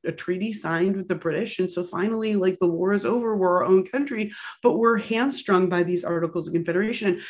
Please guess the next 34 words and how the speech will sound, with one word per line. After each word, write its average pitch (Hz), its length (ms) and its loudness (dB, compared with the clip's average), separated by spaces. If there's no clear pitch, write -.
And 254 160 6
you 269 60 0
gotta 349 280 4
imagine, 247 600 4
like, 214 340 0
by 208 160 -6
seventeen 339 380 6
eighty-three, 277 640 0
this 254 200 -2
has 311 120 -6
been 277 140 -2
going 214 220 2
on 196 160 4
for 180 220 -2
a 135 80 2
while. 135 580 -4
People 226 300 0
wanna 202 320 2
go 220 180 -2
home. 170 500 0
Washington 208 560 2
wants 143 240 0
to - 80 -18
go 156 60 -4
home. 135 240 -4
Jefferson 196 440 0
wants 143 220 -2
to - 60 -16
go 160 80 -8
home. 151 160 -4
They 160 140 0
all 214 280 4
wanna, 233 260 -2
like, 214 400 0